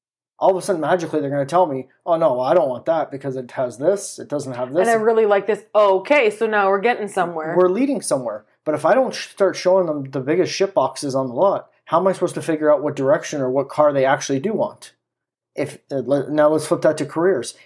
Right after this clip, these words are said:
Speaker 1: If you don't try, uh, like,
Speaker 2: The
Speaker 1: start
Speaker 2: crappy
Speaker 1: doing,
Speaker 2: careers, the
Speaker 1: start
Speaker 2: bad
Speaker 1: doing the
Speaker 2: careers.
Speaker 1: crappy bullshit jobs, you're gonna realize what you don't want.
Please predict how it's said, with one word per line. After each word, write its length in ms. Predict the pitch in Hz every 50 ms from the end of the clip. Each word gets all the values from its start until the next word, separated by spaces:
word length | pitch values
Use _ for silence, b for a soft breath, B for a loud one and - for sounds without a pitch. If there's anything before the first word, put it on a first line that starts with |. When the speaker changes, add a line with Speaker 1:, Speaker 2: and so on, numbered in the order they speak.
| b b
Speaker 1:
If 140 | 123 120 135
you 180 | 147 185 240
don't 240 | 214 254 240 202 -
try, 280 | - - 170 170 170 -
uh, 400 | - 156 147 143 143 131 131 - 147
like, 180 | 139 135 135 131
Speaker 2:
The 80 | -
Speaker 1:
start 200 | - - 196 190
Speaker 2:
crappy 220 | 208 190 190 185 180
Speaker 1:
doing, 120 | 180 180 -
Speaker 2:
careers, 540 | - 226 214 190 185 185 185 185 190 185
the 80 | 185 190
Speaker 1:
start 260 | 170 233 269 311 175
Speaker 2:
bad 80 | 175 175
Speaker 1:
doing 220 | 185 240 302 311
the 80 | 247 175
Speaker 2:
careers. 120 | 170 170
Speaker 1:
crappy 340 | 165 147 170 196 - 226 202
bullshit 520 | 147 147 151 165 180 175 - 220 196 -
jobs, 640 | 151 170 220 269 269 - 117 117 - - - - _ _ _ _ _ _ _ _
you're 240 | 160 147 170 226
gonna 180 | 233 285 262 202
realize 480 | 180 202 247 240 180 143 139 143 143 131
what 220 | 131 156 - -
you 140 | 170 175 175
don't 280 | 147 139 143 131 127
want. 520 | 139 160 208 247 214 - - - - -